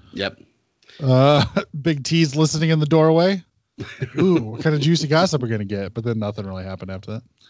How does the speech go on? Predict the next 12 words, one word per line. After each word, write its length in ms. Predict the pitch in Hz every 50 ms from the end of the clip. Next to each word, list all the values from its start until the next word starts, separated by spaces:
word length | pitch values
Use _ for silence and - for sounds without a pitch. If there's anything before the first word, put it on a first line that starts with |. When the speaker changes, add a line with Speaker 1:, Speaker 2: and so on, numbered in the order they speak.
| _
Speaker 1:
No, 300 | - 120 117 113 113 110 -
nothing 240 | - 156 160 160 131
happened 300 | 117 107 104 117 123 143
because 240 | 151 139 185 170 170
I 80 | 175
think 240 | 165 - 233 233 -
Kyle 540 | - - 143 151 165 170 170 170 175 165 143
is, 480 | 110 123 123 123 123 120 117 113 127 - _ - 120
Kyle 240 | - 139 143 147 147
is 140 | 143 127 117
very 240 | 110 120 123 139
self-aware. 840 | 135 - - 127 123 127 - - 190 139 101 87 80 82 90 117 -